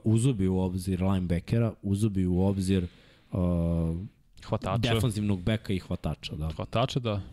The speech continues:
Speaker 2: A mislim, ako ti, ti sam rekao, franšizni igrač ti Derrick Henry, ti moraš ofenzivnu liniju da obnoviš
Speaker 1: Moraš,
Speaker 2: kako znaš
Speaker 1: da,
Speaker 2: umeš.
Speaker 1: stoji. Mislim, mnogo toga moraš ako želiš da ostaneš relevantan. E, sad je pitanje kako ćeš da rasporediš i sve zavisi od zakona
Speaker 2: Mislim,
Speaker 1: pa
Speaker 2: Vrabel dobro sagradi odbranu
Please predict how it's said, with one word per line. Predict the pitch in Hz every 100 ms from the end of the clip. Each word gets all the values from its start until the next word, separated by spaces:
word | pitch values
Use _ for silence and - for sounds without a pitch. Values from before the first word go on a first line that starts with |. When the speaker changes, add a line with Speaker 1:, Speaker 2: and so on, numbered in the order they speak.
| - - - -
Speaker 2:
A | -
mislim, | 117 123 127 120
ako | 110 -
ti, | - -
ti | 123
sam | - 120
rekao, | 113 107 -
franšizni | - 107 101 110 113
igrač | 110 110 -
ti | 107
Derrick | 110 107 -
Henry, | 104 92 - - - _
ti | - 107
moraš | 107 104 98
ofenzivnu | 95 - 98 98
liniju | 95 95
da | 95
obnoviš | 95 98 101 156
Speaker 1:
Moraš, | 214
Speaker 2:
kako | 104
znaš | 101 107 95
Speaker 1:
da, |
Speaker 2:
umeš. | 87 -
Speaker 1:
stoji. | - - 113 110
Mislim, | 95 104 135
mnogo | 120 147 147
toga | - 143
moraš | 143 143 101 82 -
ako | - 104 107
želiš | 110 107
da | 101
ostaneš | 104 - 101 95
relevantan. | 104 101 101 104 95 82
E, | 78
sad | 90 95
je | 87
pitanje | 104 - 98
kako | - 101 101
ćeš | - 101
da | 98
rasporediš | 101 - 101 104 104 101
i | 110
sve | -
zavisi | 101 104 104 -
od | 104
zakona | 107 104 117 107
Speaker 2:
Mislim, | - 127
Speaker 1:
pa |
Speaker 2:
Vrabel | 107 104 165 165
dobro | 123 151 160 170 156 104 104 101
sagradi | 113 127 127 143 120
odbranu | 117 110 95 95